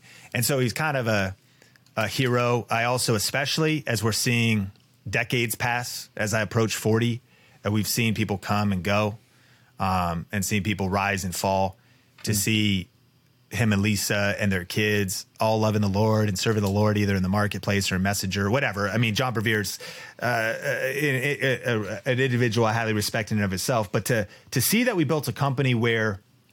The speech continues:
Speaker 1: some of the people who didn't share Christian values, had ideologies very different than mine, thanked me for that session.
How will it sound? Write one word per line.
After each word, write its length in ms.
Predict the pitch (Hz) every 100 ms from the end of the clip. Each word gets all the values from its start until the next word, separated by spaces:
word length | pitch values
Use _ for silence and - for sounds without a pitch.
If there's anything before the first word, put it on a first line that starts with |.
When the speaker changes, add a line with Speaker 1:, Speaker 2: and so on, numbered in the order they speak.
| _ _
Speaker 1:
some 240 | - 202
of 40 | 247
the 60 |
people 580 | - 170 175 170 165 160 - _ _ _ _ - -
who 540 | 151 139 135 127 - - _ _ _ _ _
didn't 400 | 120 160 196 -
share 220 | - 147 123
Christian 280 | 123 -
values, 540 | 110 107 107 131 147 - _ _ -
had 220 | 139 104 80 -
ideologies 600 | 131 127 127 127 107 95
very 240 | 123 143
different 300 | 117 123 135
than 100 | 143
mine, 300 | 147 156 165 - _ -
thanked 460 | 101 104 285 285
me 120 | 214 208
for 160 | 190
that 220 | 185 185
session. 380 | - 226 - 110